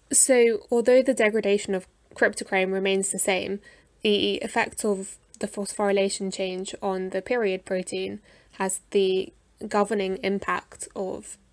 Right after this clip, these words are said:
advancing the rate of the circadian rhythm to around twenty-two hours. So we have literally scratched the surface on the amount of literature there is on this topic, but if you do want to find out more information, let me know and I can also make some more videos on it,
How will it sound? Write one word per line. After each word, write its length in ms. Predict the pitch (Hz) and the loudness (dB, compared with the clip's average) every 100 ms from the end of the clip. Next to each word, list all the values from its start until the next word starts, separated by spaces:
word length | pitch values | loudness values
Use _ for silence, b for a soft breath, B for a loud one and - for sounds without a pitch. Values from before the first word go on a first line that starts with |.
| _ _ - | _ _ -4
advancing 720 | 196 - 190 185 - 196 190 | -2 0 -2 -2 -4 -4 -4
the 100 | 196 | -6
rate 380 | 185 185 - - | -4 -4 -4 -10
of 100 | - | -10
the 80 | 208 | -10
circadian 500 | - - 185 190 185 | -6 -4 -2 -2 -4
rhythm 360 | 180 190 190 | -4 -6 -8
to 180 | - 202 | -4 -4
around 260 | 185 185 190 | -4 -6 -6
twenty-two 540 | 220 202 196 - 208 | -4 -2 -2 0 0
hours. 560 | 180 - - - - - _ | -2 -6 -8 -4 -4 -6 _
So 440 | - - 254 233 226 220 | -2 4 4 4 -2 -2
we 140 | 262 | 0
have 140 | 285 | 0
literally 460 | 285 220 269 - 220 | 2 0 0 -2 -2
scratched 720 | - - - 214 208 - - | -2 -4 2 4 4 2 0
the 80 | 214 | 0
surface 760 | 208 202 196 - - - - - | 2 0 0 -6 -8 -2 -2 0
on 100 | 220 | 0
the 80 | 202 | 2
amount 260 | 196 196 | 0 -2
of 120 | 196 | -4
literature 440 | 202 - - - 185 | -4 -4 -6 -2 0
there 180 | 185 - | 0 0
is 220 | 190 185 | 0 0
on 120 | 185 | -4
this 120 | 185 | -6
topic, 600 | - 185 - - - - b b b - | -8 -8 -10 -12 -16 -20 b b b -4
but 120 | 214 | -2
if 100 | 208 | 0
you 80 | 220 | -2
do 180 | 226 226 | -2 -2
want 120 | 240 | -2
to 80 | 254 | 0
find 240 | 220 202 | 0 0
out 160 | 185 - | -2 -4
more 100 | 190 | -6
information, 640 | 196 196 185 - 190 185 | -6 -6 -6 -6 -8 -6
let 140 | 202 | -4
me 80 | 202 | -2
know 100 | 196 | -2
and 120 | 190 | -2
I 80 | 185 | -4
can 160 | - 196 | -6 -6
also 420 | 190 - 196 190 | -6 -6 -6 -6
make 220 | - 185 - | -6 -8 -8
some 140 | 202 | -8
more 160 | 185 185 | -6 -6
videos 400 | 190 185 180 190 | -6 -4 -4 -6
on 100 | 185 | -10
it, 280 | - - | -10 -14